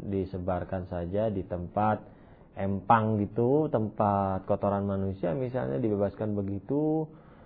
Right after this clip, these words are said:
dan terbiasa memakan kotoran manusia, itu sebenarnya bermasalah. Jadi, eh, hewan emas, misalnya ikan emas ditempatkan di empang, walaupun gemuk-gemuk, karena memakan kotoran manusia di situ,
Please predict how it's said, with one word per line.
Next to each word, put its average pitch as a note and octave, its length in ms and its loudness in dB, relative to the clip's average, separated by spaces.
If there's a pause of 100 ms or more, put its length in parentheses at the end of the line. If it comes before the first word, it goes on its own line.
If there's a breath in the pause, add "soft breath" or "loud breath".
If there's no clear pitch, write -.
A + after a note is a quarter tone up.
(160 soft breath)
dan G#2+ 160 2
terbiasa G2+ 560 2
memakan G#2+ 400 -2
kotoran G#2 400 -2
manusia, G2 480 -2
itu A2+ 160 -4
sebenarnya G2+ 640 0
bermasalah. F#2+ 960 4 (1080 soft breath)
Jadi, A2+ 720 6
eh, G2 420 2
hewan G2+ 380 2
emas, G#2+ 340 2
misalnya G2+ 320 -4
ikan G2+ 160 -2
emas B2+ 400 0 (240)
ditempatkan F#2+ 880 -2
di F#2+ 80 -2
empang, G#2+ 560 0
walaupun G2 320 0
gemuk-gemuk, F#2+ 640 -2
karena G#2 160 0
memakan F#2+ 400 -4
kotoran F#2 320 -6
manusia A2+ 560 -2
di E2+ 160 -8
situ, E3 480 -4